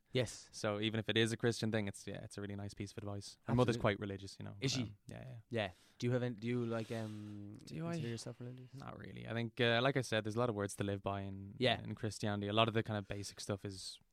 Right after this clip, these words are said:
Speaker 2: what you'd expect a God to want people to follow.
Speaker 1: Yeah.
Speaker 2: Um, so you can follow that, I think, without needing to commit yourself to a church, you know, without needing to sign up or even attend on a Sunday morning. You can just stay
Speaker 1: Yes.
Speaker 2: in bed and
Speaker 1: Y-,
Speaker 2: still be a good person.
Speaker 1: Yeah, yeah. Play, yeah, play football. <laughs>
Speaker 2: Yeah, play fo-, exactly, yeah.
Speaker 1: <laughs> Yeah,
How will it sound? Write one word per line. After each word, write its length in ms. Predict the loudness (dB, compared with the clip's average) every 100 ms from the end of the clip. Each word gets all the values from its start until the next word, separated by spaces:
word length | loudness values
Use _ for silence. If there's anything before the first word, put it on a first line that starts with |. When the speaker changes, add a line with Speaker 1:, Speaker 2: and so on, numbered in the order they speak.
| _ _ _ _
Speaker 2:
what 120 | -8
you'd 120 | -6 -6
expect 360 | -4 -4 -4 -6
a 80 | -4
God 260 | -2 0 -2
to 220 | -4 -2 -2
want 240 | -2 -2
people 200 | -4 -4 -6
to 80 | -4
follow. 260 | -4 -4 -6 -2
Speaker 1:
Yeah. 280 | 0 2 2
Speaker 2:
Um, 320 | 2 0 -4
so 160 | -4 -2
you 80 |
can 120 | 0 2
follow 240 | 4 6
that, 140 | 6
I 80 | 4
think, 220 | 2 -4
without 260 | -4 -6 -6
needing 280 | -6 -6 -8
to 260 | -8 -10 -12 _ -8
commit 240 | -4 -4
yourself 320 | -4 -6 -8 -10
to 200 | -12 -14 _ _ _ _ _ -16
a 60 |
church, 400 | -12 -10 -12 -14 -20 _
you 80 | -10
know, 80 | -8
without 180 | -6 -4
needing 220 | -4 -4
to 100 | -6
sign 240 | -6 -6 -8
up 100 | -10 0
or 100 | 4
even 160 | 6 4
attend 340 | 4 4 4
on 80 | 2
a 40 |
Sunday 220 | 0 -2 -2
morning. 280 | -2 -4 -6
You 80 | -4
can 100 | 0
just 120 | 2
stay 100 | 2
Speaker 1:
Yes. 60 | 4
Speaker 2:
in 60 | 8
bed 220 | 8 8
and 80 | 2
Speaker 1:
Y-, 60 |
Speaker 2:
still 160 | 0 2
be 180 | 2 0
a 80 |
good 220 | 0 -2 -2
person. 220 | -4 2 6
Speaker 1:
Yeah, 200 | 6 4
yeah. 140 | 0 -4 -14 -20 -20 -8
Play, 220 | -6 -4
yeah, 120 | -4
play 180 | -4 -8
football. 320 | -8 -8 -8 -2
<laughs> 40 |
Speaker 2:
Yeah, 180 | 4 6
play 140 | 8 8
fo-, 120 | 8
exactly, 460 | 6 6 4 4 2
yeah. 160 | 2
Speaker 1:
<laughs> 20 |
Yeah, 120 | -2